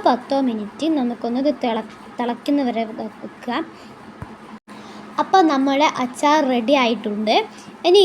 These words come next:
ഇത് ചൂടാറിയതിന് ശേഷം ഒരു കുപ്പിയിലേക്കോ അല്ലെങ്കിൽ ബൗളിലേക്കോ നമുക്ക് ആവശ്യമുള്ള പാത്രത്തിലേക്ക് മാറ്റുക. ഇത് നമുക്ക് എത്ര ദിവസം വരെയും ഉപയോഗിക്കാം, ഒരു മാസം കഴിഞ്ഞാലും ഉപയോ-,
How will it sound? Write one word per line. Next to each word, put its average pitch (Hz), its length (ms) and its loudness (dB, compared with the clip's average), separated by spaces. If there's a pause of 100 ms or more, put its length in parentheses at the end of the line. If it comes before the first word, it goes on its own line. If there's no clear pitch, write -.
ഇത് 294 100 6 (160)
ചൂടാറിയതിന് 269 760 4 (100)
ശേഷം 233 500 -2 (380)
ഒരു 311 140 6 (200)
കുപ്പിയിലേക്കോ 233 680 -2
അല്ലെങ്കിൽ 226 340 0 (140)
ബൗളിലേക്കോ 208 540 -2 (120)
നമുക്ക് 240 320 -2 (180)
ആവശ്യമുള്ള 277 360 0 (100)
പാത്രത്തിലേക്ക് 220 560 -2 (460)
മാറ്റുക. 233 480 0 (2000)
ഇത് 415 180 8
നമുക്ക് 339 280 6 (100)
എത്ര - 200 0 (140)
ദിവസം 285 460 4
വരെയും 254 440 4
ഉപയോഗിക്കാം, 220 540 0 (180)
ഒരു 214 140 -4 (100)
മാസം 226 260 -4 (360)
കഴിഞ്ഞാലും 254 580 2 (100)
ഉപയോ-, 214 400 -4